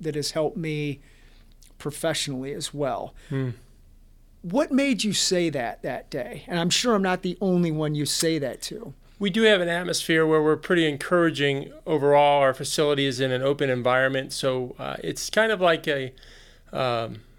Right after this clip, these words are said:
Speaker 2: an opportunity for a lot of people to be sharpened up and, uh, encouraged. I never thought healthcare should be one where there's a lot of intimidation, threats, and closed-mindedness, closed rooms. So as it is, uh,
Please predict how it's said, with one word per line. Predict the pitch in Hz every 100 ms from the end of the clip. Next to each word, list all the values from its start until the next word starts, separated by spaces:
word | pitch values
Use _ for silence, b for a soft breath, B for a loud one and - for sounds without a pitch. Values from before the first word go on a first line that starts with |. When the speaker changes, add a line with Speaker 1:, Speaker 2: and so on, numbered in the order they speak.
| - -
Speaker 2:
an | 156
opportunity | 160 160 - 175 160
for | 151
a | 139
lot | 135 147 147
of |
people | 147 147 139
to |
be | 131
sharpened | 135 - 143 139 139 131
up | 135 139
and, | 131 120 110 - -
uh, | 131
encouraged. | 127 127 165 151 123 - - - b b b b - -
I |
never | 160 185
thought | 185 185 160
healthcare | 151 170 - 165
should | 147 139
be | 123 139
one | 135 147 147
where | 143 135
there's | 131 131 127
a |
lot | 127 131 131
of | 123
intimidation, | 123 156 139 127 147 143 147 135
threats, | - 139 139 139 -
and | 127 120
closed-mindedness, | - 147 143 143 135 - 131 135 139 135 139 -
closed | - 143 135
rooms. | 120 131 135 135 139 - B B B B B B
So | 170
as | 160
it | 160
is, | 165 170 151
uh, | - -